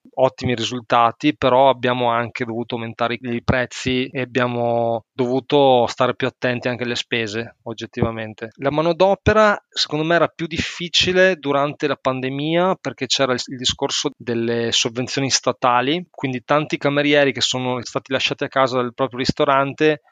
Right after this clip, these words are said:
percepivano, l'hanno percepito per mesi e mesi, qualcosa come mille dollari a settimana, che sono, erano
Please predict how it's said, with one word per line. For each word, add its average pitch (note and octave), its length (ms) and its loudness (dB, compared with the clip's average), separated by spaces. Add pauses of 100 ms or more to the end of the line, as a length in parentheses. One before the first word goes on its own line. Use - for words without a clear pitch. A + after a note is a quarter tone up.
(140)
percepivano, B2+ 1040 0
l'hanno C3 300 -2
percepito B2 580 -4
per A#2+ 200 -4
mesi B2 420 -2
e C3 40 -2
mesi, B2 560 -4 (220)
qualcosa C3+ 480 2
come B2+ 380 -2
mille C3 340 0
dollari B2+ 360 2
a B2 40 -2
settimana, A#2+ 680 -2 (580)
che B2+ 120 -2
sono, B2+ 520 0
erano B2 460 0